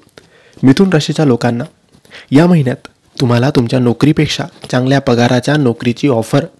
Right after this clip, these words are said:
मिळण्याची शक्यता आहे, त्यामुळे तुम्ही नोकरी बदलण्याचा विचार करू शकतात. सप्टेंबर महिना तुमच्यासाठी लाभदायी ठरणार आहे. एखाद्या मोठ्या प्रकल्पाची जबाबदारी तुम्हाला मिळू शकते.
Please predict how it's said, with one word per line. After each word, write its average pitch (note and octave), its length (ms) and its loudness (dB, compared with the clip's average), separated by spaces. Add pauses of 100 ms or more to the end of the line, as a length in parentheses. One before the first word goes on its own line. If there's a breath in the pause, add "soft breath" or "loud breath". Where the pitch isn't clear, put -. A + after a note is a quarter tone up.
मिळण्याची B2 540 0
शक्यता - 380 -4
आहे, A#2 160 -4 (720 loud breath)
त्यामुळे F3+ 280 4
तुम्ही F3+ 220 2
नोकरी D3+ 300 2
बदलण्याचा B2+ 520 0
विचार B2+ 360 -4 (180)
करू A#2 180 4
शकतात. A#2+ 380 -4 (1400 loud breath)
सप्टेंबर G3 420 2
महिना F3+ 280 0
तुमच्यासाठी C#3+ 680 -4
लाभदायी C#3+ 500 -2 (180)
ठरणार A2+ 280 0
आहे. A2 180 -2 (680 loud breath)
एखाद्या B2+ 280 2
मोठ्या B2 320 0
प्रकल्पाची C3 640 -2 (240)
जबाबदारी D3 520 2 (480)
तुम्हाला B2+ 260 -2
मिळू C3+ 280 4
शकते. - 360 -6